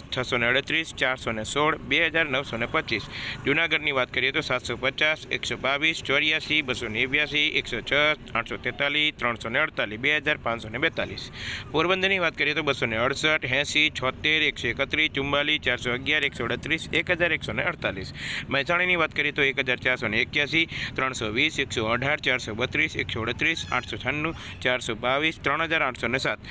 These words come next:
પાટણની વાત કરીએ તો નવસો એક, બસો ચોત્રીસ, પંચાવન, ત્રણસો સત્તર, એકસો સાહીઠ, આઠસો સત્યાસી, ત્રણસો છ્યાસી,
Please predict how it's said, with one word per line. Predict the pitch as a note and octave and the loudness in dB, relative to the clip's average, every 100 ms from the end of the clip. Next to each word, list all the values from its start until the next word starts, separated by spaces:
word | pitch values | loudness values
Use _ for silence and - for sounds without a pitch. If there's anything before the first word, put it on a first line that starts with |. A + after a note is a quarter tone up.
| - - | -12 -4
પાટણની | C#3+ D3+ F3 F3+ | -2 0 0 2
વાત | E3+ D3+ | 0 0
કરીએ | D#3 D3+ | 0 0
તો | D3+ | 2
નવસો | C3+ A#2 A#2 | 0 0 0
એક, | A2+ C#3 - | 0 0 0
બસો | C3 A#2+ | -4 -2
ચોત્રીસ, | G#2+ C3+ C3+ D#3 D#3 | -2 0 0 -2 0
પંચાવન, | A#2+ A#2+ C#3+ D3 D#3 | -4 0 2 2 0
ત્રણસો | C3 A#2+ - | 0 -2 -2
સત્તર, | A2+ C3 B2 D#3 D#3 - | -2 -2 0 0 0 0
એકસો | C3 B2 | -2 -2
સાહીઠ, | G#2+ B2+ C#3+ D#3 - | -2 0 0 -2 0
આઠસો | C3+ A#2 | -4 -4
સત્યાસી, | A#2 B2 - D3+ D#3 | -8 -6 0 0 0
ત્રણસો | C#3+ C3 A#2+ A#2 | -2 -2 -2 -6
છ્યાસી, | - C#3 C#3+ E3 | -2 -2 0 0